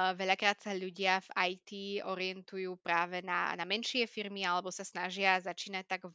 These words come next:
malom, ale myslím, že treba mať, am, jednak tú odvahu do toho ísť, to úplne v prvom rade, ale zároveň, a, podľa mňa je veľmi,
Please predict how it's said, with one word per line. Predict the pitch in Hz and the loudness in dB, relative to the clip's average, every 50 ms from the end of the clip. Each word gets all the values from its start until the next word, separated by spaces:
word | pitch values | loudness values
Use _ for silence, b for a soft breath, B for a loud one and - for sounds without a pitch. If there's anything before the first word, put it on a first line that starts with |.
| - | -6
malom, | 165 160 - - 240 302 349 - B B B B B B B | -4 -4 0 0 0 -2 -2 -6 B B B B B B B
ale | - 190 196 202 202 | 0 0 0 0 -4
myslím, | - 254 240 | -6 -6 -6
že | 240 | -6
treba | 226 - 214 190 202 226 220 | -4 0 0 2 4 4 4
mať, | 208 185 190 180 - - - - | 4 2 0 0 -4 -8 -6 -2
am, | 185 185 180 175 175 170 180 180 180 180 175 _ _ _ _ _ | 0 2 2 2 0 -2 -4 -6 -12 -18 -20 _ _ _ _ _
jednak | - 208 196 208 208 208 269 277 - | -8 -6 -2 0 2 4 4 2 4
tú | - 269 | 2 2
odvahu | 208 190 175 180 180 190 202 | 2 4 4 2 2 2 0
do | 185 170 | -6 -6
toho | - 190 196 202 185 | -4 -2 -2 -2 -2
ísť, | 180 175 190 - - - - - | -2 -4 -8 -10 -12 -20 -16 -10
to | - 165 | -8 -8
úplne | - 180 _ - 185 190 202 | -8 -8 _ -8 -8 -8 -8
v | 202 _ - | -12 _ -10
prvom | - 170 180 170 175 | -10 -8 -8 -10 -8
rade, | 196 170 165 185 185 214 254 - B B B B B B B | -6 -6 -4 -4 -6 -8 -10 -12 B B B B B B B
ale | - 190 202 208 202 | 0 2 4 4 4
zároveň, | 208 196 196 202 220 214 220 226 226 226 226 220 - - - | 6 6 6 6 6 4 4 2 2 2 0 -4 -8 -6 -4
a, | 208 202 196 196 196 196 196 190 - - 196 | -2 0 0 2 2 0 0 -2 -4 -8 -8
podľa | - 214 208 208 214 220 | -4 -2 0 0 0 0
mňa | 220 214 214 202 196 196 196 | 0 0 2 2 2 2 0
je | 196 185 175 | -2 -2 -2
veľmi, | 175 175 185 196 208 208 208 202 202 | -2 -2 -2 -2 -4 -4 -4 -2 -2